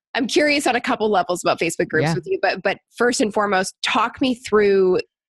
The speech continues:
Speaker 1: why you started the Facebook group and how important it's been to your business.
Speaker 2: Yeah. So I actually sat on the idea for a good, like, five months 'cause I wanted to start it back in two thousand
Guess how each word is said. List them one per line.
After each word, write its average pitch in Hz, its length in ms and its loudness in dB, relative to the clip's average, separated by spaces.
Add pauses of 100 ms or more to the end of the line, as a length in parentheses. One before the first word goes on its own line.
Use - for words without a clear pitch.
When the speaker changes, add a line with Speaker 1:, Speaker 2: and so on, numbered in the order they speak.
(140)
Speaker 1:
why 196 320 0
you 254 120 0
started 285 300 0
the 294 80 0
Facebook 285 360 0
group 185 200 -4
and 240 80 -2
how 202 180 -2
important 165 380 -2
it's - 100 -8
been 160 180 -2
to 160 120 -4
your 151 140 0
business. - 500 -6 (140)
Speaker 2:
Yeah. 226 260 0
So 226 360 -2 (280)
I 208 120 0
actually 427 520 0 (240)
sat 202 480 -2
on 196 220 0
the 175 120 2
idea 160 380 0
for 165 160 2
a 160 60 2
good, 165 180 0
like, 185 180 0
five 156 460 -2
months 139 400 -4
'cause 214 200 -2
I 196 100 2
wanted 233 360 0
to 269 60 -6
start 208 240 0
it 190 140 -2
back 170 240 -2
in 175 100 -2
two 190 140 0
thousand 170 320 0